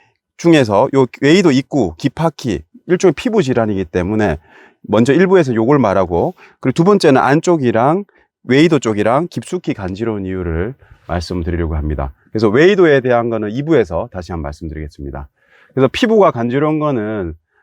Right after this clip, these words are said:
앞에서 피부 건조증, 그래서 피부가 건조하기 때문에 생기고, 또 알레르기 성향이 있을 때 더 호발할 수 있다고 말씀드렸습니다. 어,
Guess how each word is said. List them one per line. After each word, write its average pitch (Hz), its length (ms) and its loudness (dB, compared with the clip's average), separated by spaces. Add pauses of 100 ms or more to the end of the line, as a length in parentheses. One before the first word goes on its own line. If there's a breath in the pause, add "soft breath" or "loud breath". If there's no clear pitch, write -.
앞에서 147 720 0 (460)
피부 196 300 -2
건조증, 110 640 -4 (680)
그래서 127 180 0
피부가 196 300 0
건조하기 147 500 0
때문에 143 800 -2
생기고, 131 580 -4 (320 soft breath)
또 107 180 2
알레르기 156 800 2
성향이 165 380 0
있을 123 180 -6
때 95 400 -6 (480)
더 110 340 2
호발할 139 480 0
수 - 120 -10
있다고 87 240 -6
말씀드렸습니다. 78 960 -8 (720)
어, 101 380 2